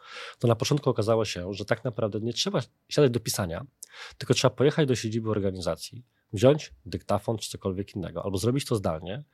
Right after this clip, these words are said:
mieć przygotowane pytania, na podstawie których chcesz osnuć artykuł i przeprowadzić z kimś trochę taki wywiad, jak ty teraz ze mną, bo wielu ekspertom jest łatwiej dać się pociągnąć za język, niż samemu przygotować zwartą narrację.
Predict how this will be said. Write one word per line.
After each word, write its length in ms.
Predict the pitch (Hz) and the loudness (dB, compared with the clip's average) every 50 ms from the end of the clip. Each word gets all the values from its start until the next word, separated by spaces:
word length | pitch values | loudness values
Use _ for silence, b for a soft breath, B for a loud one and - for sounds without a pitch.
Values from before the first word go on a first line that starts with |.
| B B B B B B B 117 | B B B B B B B 4
mieć 300 | 110 117 147 170 - - | 6 8 8 6 6 4
przygotowane 580 | - - 156 147 143 - 139 127 135 135 131 | 2 4 6 6 6 6 8 8 8 8 6
pytania, 600 | - - 135 107 - 120 131 139 127 98 85 90 95 | 4 2 -2 0 4 6 6 6 6 2 -2 -4 -8
na 80 | 101 98 | -8 -6
podstawie 360 | - 104 - - 139 123 120 | -4 0 4 4 4 4 4
których 280 | - - 127 117 110 | 2 2 2 0 0
chcesz 360 | - - - - 139 131 - - | 0 -2 2 2 2 2 2 0
osnuć 340 | - 127 120 - - 123 - | 0 0 0 2 -2 -4 -4
artykuł 540 | - 113 98 - - 82 - - 113 147 - B B B B B B B _ | -4 -6 -4 -4 -6 -6 -4 -6 -6 -6 -8 B B B B B B B _
i 60 | - 120 | -6 -2
przeprowadzić 480 | - 123 - 127 113 123 135 139 - | 0 2 2 4 4 4 4 4 0
z 60 | - | -4
kimś 340 | - - 117 117 123 - - _ | -4 -4 -4 -4 -4 -8 -12 _
trochę 240 | - 117 113 - 131 | -2 -2 -2 0 -2
taki 260 | - 113 - - 110 | -2 -2 -2 -2 -4
wywiad, 260 | 98 95 98 101 - | -2 -2 -4 -4 -4
jak 80 | 95 - | -6 -6
ty 100 | - 101 | -8 -4
teraz 280 | - 98 98 101 98 | -2 0 0 0 0
ze 120 | 92 98 85 | -2 -2 -2
mną, 240 | 87 92 113 139 143 _ _ | -2 -4 -4 -4 -6 _ _
bo 120 | 113 117 | 0 4
wielu 200 | 110 120 160 185 | 6 8 8 8
ekspertom 480 | 190 151 - - - 151 147 - 147 139 | 6 6 2 2 2 2 2 4 2 2
jest 160 | 135 - - | 2 2 6
łatwiej 420 | 127 139 160 160 - - 143 135 135 131 | 6 6 6 6 4 2 2 2 2 4
dać 220 | 123 143 143 - | 4 4 4 4
się 180 | - - 147 131 | 4 4 2 2
pociągnąć 520 | - - 117 - - 135 123 120 113 110 | 2 0 2 2 2 4 4 4 2 4
za 140 | 101 104 110 | 4 6 8
język, 520 | 135 151 127 107 90 107 151 - - B B B B B B B _ | 8 8 8 8 6 4 2 0 -2 B B B B B B B _
niż 140 | 127 120 - | 2 4 4
samemu 400 | - - 135 123 127 147 170 170 | 6 6 8 8 8 8 8 6
przygotować 500 | 147 - - 123 123 107 131 123 123 117 | 2 0 0 0 0 0 2 0 2 0
zwartą 320 | 107 101 107 104 101 - 104 | 0 -2 -2 -2 -2 -6 -4
narrację. 540 | 104 104 98 98 104 101 - - - 95 | -4 -2 0 0 0 0 -2 -4 -10 -12